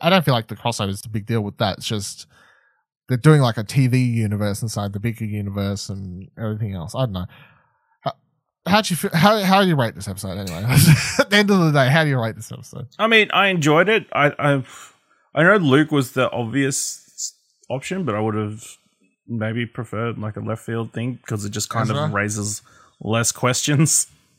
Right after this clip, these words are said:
Speaker 2: <laughs> you know?
Speaker 1: Yeah, I
Speaker 2: Uh, and about the future.
Speaker 1: Yeah, I, if it had been Ezra,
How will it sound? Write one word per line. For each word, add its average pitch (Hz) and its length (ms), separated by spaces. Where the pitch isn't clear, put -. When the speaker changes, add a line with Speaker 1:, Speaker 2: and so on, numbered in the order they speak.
Speaker 2:
<laughs> - 400
you 113 100
know? 143 220
Speaker 1:
Yeah, 147 320
I 147 140
Speaker 2:
Uh, - 40
and 107 240
about 107 320
the 110 140
future. 120 440
Speaker 1:
Yeah, 135 220
I, 135 200
if 170 140
it 262 100
had 294 180
been 185 280
Ezra, 147 560